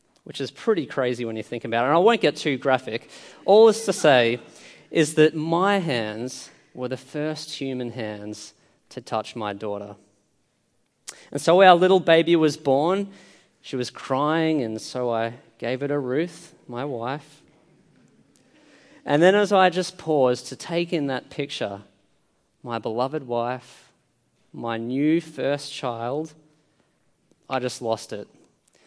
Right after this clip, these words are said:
Two bugs flew simultaneously into both eyes,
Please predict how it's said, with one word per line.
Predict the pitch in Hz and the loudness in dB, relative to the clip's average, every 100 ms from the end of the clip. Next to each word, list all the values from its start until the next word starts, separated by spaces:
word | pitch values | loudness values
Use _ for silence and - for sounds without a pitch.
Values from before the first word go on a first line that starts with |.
| _ - | _ -6
Two | 160 165 | 0 0
bugs | 139 139 151 175 | 4 4 4 0
flew | - 135 131 | -10 -4 -4
simultaneously | - 143 139 127 135 143 139 143 | -4 -4 -4 -4 -4 -4 -4 -4
into | 139 135 139 | -2 -4 -6
both | 123 139 147 | 0 0 2
eyes, | 139 135 151 175 175 - | 2 2 2 0 -2 -10